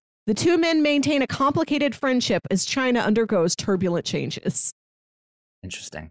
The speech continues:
Speaker 2: Okay.
Speaker 1: So we've got a, another star-crossed romance, p-, perhaps fated not to be.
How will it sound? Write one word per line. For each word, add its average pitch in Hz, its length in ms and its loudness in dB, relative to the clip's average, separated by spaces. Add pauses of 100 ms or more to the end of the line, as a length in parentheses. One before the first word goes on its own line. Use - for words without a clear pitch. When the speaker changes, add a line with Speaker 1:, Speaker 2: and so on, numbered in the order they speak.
Speaker 2:
Okay. 127 200 -4
Speaker 1:
So 165 100 0
we've 165 180 -2
got 160 280 -2 (100)
a, 190 120 0 (200)
another 277 340 2
star-crossed 320 800 0 (300)
romance, 311 720 2 (160)
p-, 226 80 2 (160)
perhaps 254 400 0
fated 262 400 0
not 247 280 2
to 240 120 0
be. 277 480 0